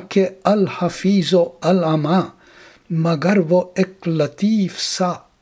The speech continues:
सुरूर बादाए कोहन। ये नगमाए हयात है कि है अजल तराना संज, ये दौरे कायनात है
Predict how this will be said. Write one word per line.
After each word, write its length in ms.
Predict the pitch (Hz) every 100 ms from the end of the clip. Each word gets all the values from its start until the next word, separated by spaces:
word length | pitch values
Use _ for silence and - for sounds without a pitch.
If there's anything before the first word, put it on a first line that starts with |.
| _ -
सुरूर 680 | - - 175 165 220 214 180 180
बादाए 760 | 151 135 151 147 139 127 131 180 -
कोहन। 400 | - 147 165 147 - _ _ _ _ _ _ _ _ _ _ _ _ _ - - - - - - - -
ये 360 | 190 208 220 220 -
नगमाए 840 | 175 208 247 202 208 208 202 226 233
हयात 840 | - - 190 175 151 185 220 220
है 240 | - 220 208 - _ _ _ -
कि 120 | 202 -
है 440 | - 196 220 - -
अजल 400 | 170 135 196 185 - -
तराना 500 | 160 139 113 180 196
संज, 500 | - 180 202 151 131 - _ - - - - _ 190
ये 260 | 180 196
दौरे 680 | 139 120 - 151 220 208 202
कायनात 1000 | 196 - 147 180 175 165 139 120 185 -
है 240 | - 190